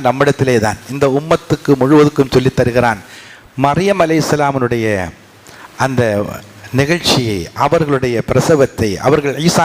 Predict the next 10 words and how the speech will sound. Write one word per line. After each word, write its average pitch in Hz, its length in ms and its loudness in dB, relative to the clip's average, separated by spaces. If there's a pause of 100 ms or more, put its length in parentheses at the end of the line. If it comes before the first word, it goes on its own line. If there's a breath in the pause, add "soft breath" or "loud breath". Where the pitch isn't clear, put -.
நபி 147 180 2
அலைஹிஸ்ஸலாமை 131 560 2
பெற்றெடுத்ததை 131 560 0 (100)
பற்றியெல்லாம் 123 640 0
நீங்கள் 113 280 -4
நினைவு 107 260 2
கூறுங்கள். 92 300 -4 (400 loud breath)
கிட்டத்தட்ட 156 460 0 (160)
ஒரு 151 220 2
பக்கத்துக்கு 135 500 -2